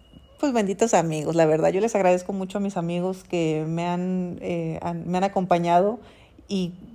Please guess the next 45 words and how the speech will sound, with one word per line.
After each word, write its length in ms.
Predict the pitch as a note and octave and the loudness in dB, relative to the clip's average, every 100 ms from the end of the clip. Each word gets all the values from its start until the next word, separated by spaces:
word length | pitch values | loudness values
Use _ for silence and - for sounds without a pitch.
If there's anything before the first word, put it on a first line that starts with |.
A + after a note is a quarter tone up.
| - _ | -20 _
cualquiera 580 | - F#3 F3+ G3 F#3+ G3 | 6 6 6 4 8 8
de 260 | F#3 E3+ E3+ | 6 4 4
ellos, 580 | F3 F#3 G3+ - - - | 4 2 0 -6 -20 -18
de 240 | G3 F3 | -6 -2
hecho, 160 | F3 F3+ | -2 0
yo 120 | F#3 | 0
sé 140 | F#3 F3+ | 0 -2
que 140 | F#3 | -4
si 160 | F3+ F3 | 0 0
alguno 280 | E3+ F3 | 2 0
de 40 | F3+ | -2
ustedes 220 | F3+ F#3 | 0 -2
me 80 | F3+ | -2
está 100 | F3+ | -4
escuchando, 460 | F3 G3 F#3+ F#3 | -6 -4 -2 -2
saben 460 | F#3 - A#3 G3 G3+ | -4 2 4 4 2
perfectamente 680 | F3+ F3 F3 G#3+ F3+ F3 F3 | -2 0 -2 -2 -4 -2 -2
bien 220 | F3 F3 | -2 -4
que 220 | - E3 E3 | -2 -4 -2
varias 400 | E3+ F3+ F3+ F3+ | 2 4 6 4
veces 220 | E3+ E3+ | 0 -2
les 180 | F3 F3 | -4 -2
he 40 | F3 | 0
dicho, 280 | E3 E3 | -2 -2
"No 240 | F3+ F#3 G3 | 0 0 0
tengo 300 | G3 F3 F3 | -2 -2 -2
dinero 540 | E3+ E3 D#3+ F3 F3+ F3+ - - _ | 0 0 0 0 0 -4 -20 -20 _
para 260 | F3 D#3+ E3 | 4 6 6
esto, 480 | F3 F3 - F#3+ - - - _ - | 4 2 -4 -4 -4 -16 -20 _ -2
eh, 600 | E3+ D#3+ D#3+ D#3+ D#3+ D#3+ D#3+ | 2 2 2 2 0 -2 -4
no 260 | F#3 F#3 G3 | 2 4 4
voy 180 | F#3+ F#3 | 4 6
a 80 | F3+ | 4
ir 280 | G3 F#3+ - - | 4 0 -6 2
porque 360 | G3+ G3+ - F3 | 6 6 4 0
tengo 260 | F#3 F3 | 0 0
otra 220 | F3 E3+ | 2 0
prioridad, 600 | E3+ E3+ E3 E3+ E3+ F3 - | 0 -2 4 6 6 4 -2
no 260 | F#3 F#3+ | 0 2
te 100 | F#3 | 0
puedo 200 | F#3 F#3+ | 0 0
prestar 380 | F#3+ F3+ F3+ F3 | 0 -2 0 0
dinero 360 | F3 F3 E3+ E3+ | 0 0 -2 2
por 160 | F3+ | 2
esto", 460 | F3 F3 - G3 A3 | 2 0 0 0 0